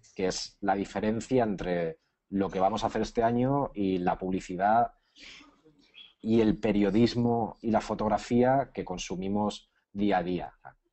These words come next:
¿Cómo podemos introducirle un sexto sentido a nuestras imágenes y a nuestros procesos visuales para que cualquier persona, pues, pueda, pueda perderse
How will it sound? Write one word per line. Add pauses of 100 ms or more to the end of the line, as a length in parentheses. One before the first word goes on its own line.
¿Cómo
podemos
introducirle
un
sexto
sentido
a
nuestras
imágenes
y
a
nuestros
procesos
visuales (640)
para
que (1000)
cualquier
persona, (680)
pues,
pueda, (840)
pueda
perderse